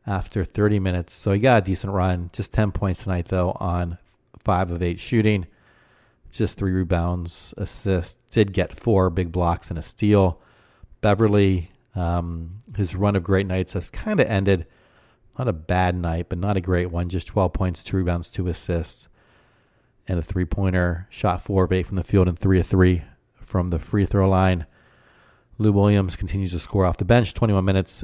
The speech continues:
eighteen points on five of eleven shooting. Boban is out there for seventeen minutes, um, ten and nine.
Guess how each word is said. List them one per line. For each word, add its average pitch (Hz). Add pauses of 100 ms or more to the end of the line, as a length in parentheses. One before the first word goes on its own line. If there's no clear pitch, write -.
eighteen 98
points 113
on 95
five 92
of 95
eleven 90
shooting. 95
Boban 90 (800)
is 87
out 85
there 92
for -
seventeen 87
minutes, 90 (140)
um, 87
ten -
and 90
nine. 80